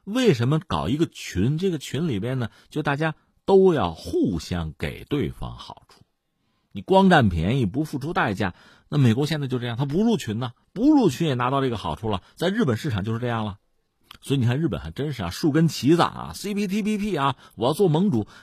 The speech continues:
这盟主你没法当。这美国给点压力你就让步，那别人你不让，你光向美国让步，美国通过你就能吃进这个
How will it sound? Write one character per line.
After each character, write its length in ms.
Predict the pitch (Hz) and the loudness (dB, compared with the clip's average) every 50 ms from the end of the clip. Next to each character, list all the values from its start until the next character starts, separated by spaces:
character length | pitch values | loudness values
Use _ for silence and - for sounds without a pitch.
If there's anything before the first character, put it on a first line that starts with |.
| _ _ | _ _
这 100 | - 127 | -6 -4
盟 160 | 104 104 127 | -2 -2 -2
主 140 | 120 117 113 | -2 -2 -2
你 100 | 101 90 | 0 0
没 300 | 78 73 82 101 139 160 | 0 0 0 0 0 0
法 300 | 131 - - 80 76 73 | -2 -4 -6 -8 -8 -10
当。 280 | - - 78 73 69 - _ _ _ _ _ _ | -10 -10 -10 -10 -12 -16 _ _ _ _ _ _
这 80 | - 151 | -10 -8
美 160 | 151 143 131 | -6 -4 -2
国 140 | 131 175 185 | 0 0 0
给 160 | - 165 185 | 2 2 2
点 180 | 180 147 123 147 | 4 4 2 4
压 180 | 175 180 180 180 | 4 4 4 4
力 160 | 165 147 123 | 2 2 2
你 60 | 113 | 2
就 120 | 113 151 165 | 4 2 4
让 240 | 180 190 156 131 143 | 2 2 0 0 -2
步， 200 | 190 151 - - - _ _ _ _ | -4 -4 -4 -6 -14 _ _ _ _
那 100 | - 175 | -12 -12
别 300 | 175 - - 151 180 220 | -8 -2 2 6 8 8
人 220 | 233 214 180 147 131 | 8 8 6 4 2
你 100 | 113 98 | 2 0
不 160 | 76 92 113 | 0 -2 -2
让， 200 | 117 107 87 117 | -2 -2 -4 -4
你 80 | 139 | -4
光 200 | 147 165 202 214 | 0 0 2 4
向 160 | 185 185 170 127 | 4 2 2 2
美 140 | 107 87 | 0 0
国 140 | 82 104 139 | 0 -2 -2
让 180 | 147 135 117 110 | -2 -2 -4 -4
步， 100 | 107 113 | -4 -2
美 180 | 123 127 123 | -2 0 0
国 140 | 127 170 190 | 0 -2 -4
通 300 | - - - 233 240 233 | -4 -4 -4 -4 -2 2
过 140 | 214 175 139 | 2 2 2
你 520 | 120 123 127 127 117 101 92 107 143 156 | 4 4 4 4 4 4 2 0 -2 -4
就 140 | 135 151 156 | -4 -4 -2
能 160 | 139 151 170 | -2 -2 -4
吃 340 | 160 - - - - 196 202 | -4 -6 -8 -6 -2 -2 -2
进 220 | 175 185 185 160 123 | 0 0 0 0 0
这 180 | - - 131 | 0 -2 -2
个 140 | 120 120 - | -2 -4 -6